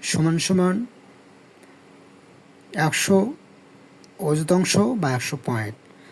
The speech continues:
আমরা যদি, আহ, এক ডেসিমেলকে, অর্থাৎ এক শতককে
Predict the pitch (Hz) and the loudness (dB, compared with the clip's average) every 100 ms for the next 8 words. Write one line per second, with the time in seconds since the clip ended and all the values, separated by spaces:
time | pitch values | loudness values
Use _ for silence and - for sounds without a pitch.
0 | - - - - - 170 196 190 208 220 | -20 -20 -20 -16 -2 2 4 4 4 4
1 | 220 247 - - - - - 175 - - | 4 2 -4 -20 -20 -16 -8 -8 -6 0
2 | 170 160 190 - 226 233 220 139 156 269 | 2 4 4 6 6 6 4 4 4 2
3 | - - - - - - - - - - | -6 -20 -20 -20 -20 -20 -20 -20 -20 -6
4 | 151 - 185 185 - - - - - - | -4 2 2 2 -6 -20 -20 -20 -20 -20
5 | - - - - - - - - - - | -20 -20 -20 -20 -20 -20 -20 -20 -20 -20
6 | - - - - - - - - - - | -20 -20 -20 -20 -20 -20 -20 -20 -20 -20
7 | - - - - - - - 180 170 175 | -20 -20 -20 -20 -20 -20 -10 0 2 2
8 | - 202 233 - - 143 196 | 0 0 0 -2 2 4 4